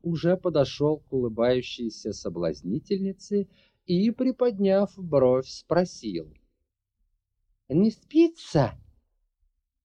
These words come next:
Ликви только ухмыльнулась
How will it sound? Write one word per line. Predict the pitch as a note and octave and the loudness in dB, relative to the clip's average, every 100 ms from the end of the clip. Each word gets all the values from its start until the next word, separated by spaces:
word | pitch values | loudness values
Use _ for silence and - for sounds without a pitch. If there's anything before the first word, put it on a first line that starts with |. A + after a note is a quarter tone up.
| _ | _
Ликви | - F2+ B2+ A#3 - A3 B3 | -4 2 4 2 0 -4 -4
только | - F#3 G3 G3+ - G#3 | 0 2 2 0 0 2
ухмыльнулась | G#3 - F#3+ A3 A#3+ F#3 A2+ G2+ G2+ F#2+ - | 2 -2 -2 0 2 2 0 -2 -8 -8 -14